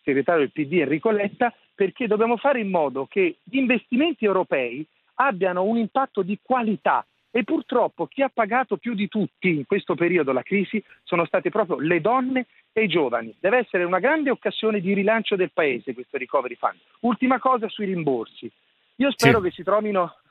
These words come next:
Speaker 1: sistemi un po' differenti, eh, sui rimborsi, diciamo, a pioggia,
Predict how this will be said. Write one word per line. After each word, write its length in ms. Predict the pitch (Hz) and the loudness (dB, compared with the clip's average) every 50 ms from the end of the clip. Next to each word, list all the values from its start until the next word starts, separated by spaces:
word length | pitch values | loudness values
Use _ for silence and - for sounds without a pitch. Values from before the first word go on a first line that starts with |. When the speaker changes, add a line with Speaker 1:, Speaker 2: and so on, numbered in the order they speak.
| - - | -20 -18
Speaker 1:
sistemi 360 | - 165 - - 202 202 208 | -16 -12 -4 -2 0 0 0
un 80 | 190 160 | -2 -2
po' 260 | - - 180 160 147 - | 0 0 -2 -2 -2 -6
differenti, 840 | - 147 156 - - 147 143 160 156 147 135 123 - - 131 117 - _ _ _ _ _ _ _ _ | -12 -12 -12 -4 -2 0 2 2 2 2 0 -4 -8 -8 -8 -8 -10 _ _ _ _ _ _ _ _
eh, 120 | - 147 | -4 -4
sui 240 | 135 - - 185 175 | -4 -2 -2 0 2
rimborsi, 600 | 160 170 170 165 160 180 185 180 156 - - - 151 | 2 2 2 2 2 2 0 0 -2 -4 -6 -6 -4
diciamo, 400 | 135 - 185 175 170 160 151 - | -2 0 0 0 0 0 -2 -2
a 140 | - 147 - | -2 -4 -4
pioggia, 540 | _ - 170 151 131 110 107 110 123 160 165 | _ -2 0 0 0 -2 -4 -2 0 0 0